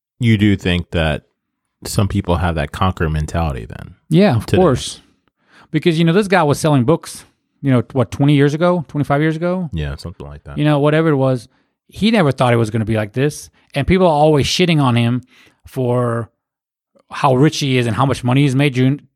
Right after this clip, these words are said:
Speaker 2: June twenty twenty, you know, so far. That's, I mean, he's earned that. Why are you gonna be mad because you're fucking making twenty thousand dollars a year at Chick-fil-A or whatever it is, right?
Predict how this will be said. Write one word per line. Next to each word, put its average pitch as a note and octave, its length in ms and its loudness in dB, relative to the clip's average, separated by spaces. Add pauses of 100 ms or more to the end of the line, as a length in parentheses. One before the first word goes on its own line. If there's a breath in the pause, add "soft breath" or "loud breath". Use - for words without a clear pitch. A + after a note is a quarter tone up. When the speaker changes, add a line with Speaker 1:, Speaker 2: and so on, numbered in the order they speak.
(160)
Speaker 2:
June C#3 200 4
twenty D3 240 2
twenty, D3+ 380 0
you F3+ 60 -2
know, F#3 180 2
so D#3 180 0
far. F3 420 -2 (720 soft breath)
That's, A3 260 -2 (120)
I G#3 40 -10
mean, G3+ 160 0
he's A#3 380 0
earned B3 320 0
that. - 160 -14 (640 loud breath)
Why C3 380 -2
are G#3+ 60 2
you G3 200 2
gonna F#3 160 0
be E3 120 2
mad C#3+ 400 0
because B2 400 -2
you're C#3+ 160 4
fucking - 500 -4
making C#3+ 240 2
twenty D3 260 2
thousand C3 300 -2
dollars C3 180 2
a A2 60 -2
year B2 520 2
at A#2+ 200 -8
Chick-fil-A B2+ 720 -2
or A2 140 -4
whatever A2+ 340 2
it G#2+ 60 -2
is, A2 260 -2
right? C3 300 0